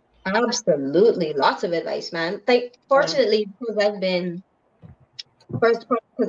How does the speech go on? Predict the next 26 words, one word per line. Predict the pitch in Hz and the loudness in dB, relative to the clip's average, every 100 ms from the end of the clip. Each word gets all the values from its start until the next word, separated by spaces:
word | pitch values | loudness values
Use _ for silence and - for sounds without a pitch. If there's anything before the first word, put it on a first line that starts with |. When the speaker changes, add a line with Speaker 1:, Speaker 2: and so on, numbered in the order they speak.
| - | -2
Speaker 1:
because | 208 254 247 | 0 2 2
I've | 233 | 2
been | 214 196 | 2 0
able | 175 180 190 | 0 -4 -6
to | 190 | -4
work | 175 180 | -2 0
with | 175 | -2
so | 202 208 | 2 2
many | 190 180 180 | 2 -2 -2
amazing | 165 180 180 185 202 180 180 175 175 | -2 0 2 4 4 4 0 0 -4
environmental | 160 165 165 170 190 | -6 -4 -4 -4 -6
scientists, | 185 180 175 170 180 170 - - - _ | -4 -2 -2 2 2 2 -8 -16 -20 _
Speaker 2:
Mm-hmm. | 196 170 160 165 | -12 -10 -12 -2
Speaker 1:
um, | 180 - | -2 -2
and | 190 | 0
just | 190 190 | 0 0
other, | 190 190 220 214 _ | 0 4 2 2 _
like, | 190 - - | 0 0 -10
professionals | - 190 196 208 185 175 | -6 0 0 0 2 2
in | 202 202 | 2 4
the | 185 | 2
community | 180 180 175 175 175 175 165 - | 2 0 2 2 2 2 0 -2
here | 233 240 | 2 4
in | 214 | 2
the | 170 | 0
Bahamas, | 180 214 202 180 - | 0 0 0 -4 -6